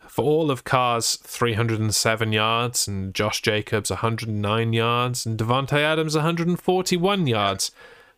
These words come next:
you can only score two touchdowns in amongst all of that? Like, come on, man. You gotta do better than that. Uh, and we did see a regression from Geno Smith and the Hawks, uh, somewhat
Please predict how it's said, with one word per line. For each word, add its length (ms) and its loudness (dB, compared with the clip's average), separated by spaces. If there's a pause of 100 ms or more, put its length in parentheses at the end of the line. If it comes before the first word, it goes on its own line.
you 120 -2
can 160 0
only 160 2
score 240 0
two 300 -2
touchdowns 960 0 (100)
in 160 0
amongst 400 0
all 220 2
of 80 -8
that? 300 0 (500)
Like, 180 -6 (420)
come 220 0
on, 140 0
man. 280 -2
You 140 -2 (480)
gotta 320 2
do 160 0
better 260 0
than 180 -2
that. 260 -2 (640)
Uh, 440 0
and 220 0 (840)
we 180 2
did 240 0
see 160 2
a 60 2
regression 640 0
from 180 2
Geno 320 2
Smith 300 0
and 120 0
the 80 2
Hawks, 720 0
uh, 180 -4
somewhat 600 0